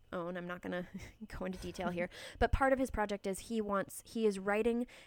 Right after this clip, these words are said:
Speaker 1: a song for every number on the Enneagram.
Speaker 2: And it's amazing.
Speaker 1: It's amazing. The songs are incredible, and the amount of detail that he has gone into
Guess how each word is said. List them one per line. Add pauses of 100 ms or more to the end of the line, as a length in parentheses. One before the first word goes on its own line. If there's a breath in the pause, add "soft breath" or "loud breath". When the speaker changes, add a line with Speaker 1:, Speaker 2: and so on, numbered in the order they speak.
(120)
Speaker 1:
a
song
for
every
number
on
the
Enneagram. (440)
Speaker 2:
And
it's (100)
amazing.
Speaker 1:
It's (120)
amazing.
The
songs
are
incredible,
and
the
amount
of
detail
that
he
has
gone
into